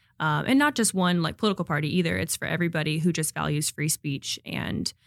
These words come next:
um, wants to offer an alternative to what's going on. So it's not monetized yet, no ads yet, but I'm sure that'll be coming.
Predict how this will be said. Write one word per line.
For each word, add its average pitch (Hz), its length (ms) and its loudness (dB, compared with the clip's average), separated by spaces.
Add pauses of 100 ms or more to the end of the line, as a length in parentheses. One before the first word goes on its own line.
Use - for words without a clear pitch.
(180)
um, 165 320 2
wants 170 240 2
to - 120 -2 (100)
offer 160 340 0
an 156 120 0
alternative 160 720 -2
to - 520 -4
what's - 180 -10
going - 240 -4
on. - 180 -4
So 185 100 -2
it's 170 120 -2
not 180 120 0
monetized 165 440 -2
yet, 160 200 -4
no 165 140 -2
ads 156 240 -6
yet, 170 300 -6
but - 220 -6
I'm 180 120 -4
sure 185 160 -8
that'll 190 140 -8
be 196 100 -10
coming. 208 300 -8